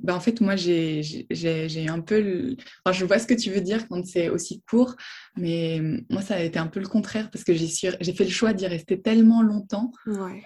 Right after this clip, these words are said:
Speaker 1: euh, qu'en fait, il y a eu un moment où je sentais, et même la personne qui, qui, qui était un peu en charge, euh,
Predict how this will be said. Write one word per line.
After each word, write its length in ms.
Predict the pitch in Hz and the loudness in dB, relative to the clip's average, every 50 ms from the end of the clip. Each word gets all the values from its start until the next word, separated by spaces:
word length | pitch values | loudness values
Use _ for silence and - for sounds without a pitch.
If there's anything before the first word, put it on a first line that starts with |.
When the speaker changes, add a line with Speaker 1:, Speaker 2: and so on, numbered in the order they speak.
| 180 175 | -10 -8
Speaker 1:
euh, 560 | 170 170 165 165 160 160 160 160 156 156 156 156 254 - - - _ _ _ _ - - _ _ - - | -6 -6 -4 -4 -4 -4 -4 -4 -4 -4 -4 -2 -4 -6 -6 -10 _ _ _ _ -20 -20 _ _ -12 -4
qu'en 200 | - 190 175 175 | -4 -2 -2 -2
fait, 320 | - 220 220 220 - - - | 0 0 -2 -2 -4 -6 -6
il 80 | 180 | -2
y 40 | 170 | 0
a 60 | 175 | 0
eu 100 | 170 175 | 0 0
un 120 | 175 175 175 | 0 -2 0
moment 380 | 175 175 180 190 208 226 220 190 | 0 0 0 2 2 2 2 2
où 120 | 170 165 | 0 -2
je 120 | 160 160 165 | -2 -4 -4
sentais, 580 | 160 - - 196 196 196 - - 196 226 233 - - - - - - | -4 -4 -4 -4 -4 -2 -2 -2 -2 -2 -4 -8 -16 -20 -20 -12 -4
et 60 | 175 | 0
même 380 | 170 175 190 196 180 165 165 165 | 0 2 4 4 2 2 0 0
la 140 | 165 160 156 | -2 -2 -2
personne 460 | 156 170 165 - - - 185 185 180 | -4 -4 -6 -4 -4 -4 -2 -2 -4
qui, 380 | 185 - - 165 156 156 151 156 | -6 -6 -6 -4 -4 -4 -6 -8
qui, 560 | - - - 151 151 147 143 143 143 147 151 _ | -10 -12 -8 -6 -6 -4 -6 -6 -8 -12 -16 _
qui 120 | - - | -10 -6
était 340 | 160 151 156 - 165 165 160 | -6 -6 -6 -4 -4 -2 -2
un 160 | 156 151 147 | -2 -4 -4
peu 160 | 131 - 165 165 | -6 -6 -6 -4
en 180 | 160 151 151 147 | -2 -2 -4 -4
charge, 460 | 147 - - 165 175 175 170 160 156 151 147 151 - - - - - 151 - _ - - | -6 -8 -6 -6 -6 -6 -6 -6 -8 -8 -8 -10 -12 -16 -20 -20 -20 -20 -20 _ -8 -6
euh, 220 | 165 165 156 147 | -4 -4 -4 -4